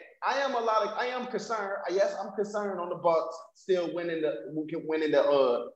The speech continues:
the Eastern Conference. I am concerned because you see these other teams rising from the occasion. They are playing better. You got the un-, unknowns playing better, like T J Warren. You even got the young Bucks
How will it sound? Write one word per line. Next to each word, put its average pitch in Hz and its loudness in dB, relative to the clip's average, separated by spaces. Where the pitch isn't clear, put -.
the 135 4
Eastern 156 0
Conference. 143 6
I 190 8
am 214 8
concerned 143 2
because 135 4
you 156 -4
see 202 -2
these 185 0
other 185 8
teams 160 6
rising 165 6
from 160 0
the 139 4
occasion. 151 0
They 151 8
are 151 8
playing 165 0
better. 170 6
You 175 -8
got 196 4
the 175 2
un-, 185 2
unknowns 190 0
playing 156 -4
better, 143 4
like - -4
T 190 -6
J 175 -2
Warren. 180 2
You 196 0
even 202 -2
got 190 4
the 160 -6
young 190 2
Bucks 180 2